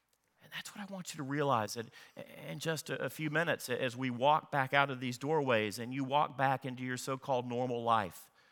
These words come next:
that you can realize, "No, maybe this isn't all there is.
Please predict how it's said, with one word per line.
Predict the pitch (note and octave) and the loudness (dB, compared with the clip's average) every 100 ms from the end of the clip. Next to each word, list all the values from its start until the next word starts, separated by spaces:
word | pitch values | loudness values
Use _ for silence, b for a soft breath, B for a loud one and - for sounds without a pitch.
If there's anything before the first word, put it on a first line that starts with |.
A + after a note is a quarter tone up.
| b b b b b b b b _ _ _ | b b b b b b b b _ _ _
that | D3+ F3+ | -10 -8
you | |
can | D#3+ C#3 | -6 -4
realize, | C#3 D3+ C#3 A#2+ | 0 2 0 -2
"No, | D3+ D#3+ | -6 -6
maybe | F#3 A3+ | -6 -8
this | G3+ - | -8 -6
isn't | E3+ - G3 | -8 -8 -10
all | A2+ G2+ | -12 -14
there | - A#2 - | -18 -20 -18
is. | - | -18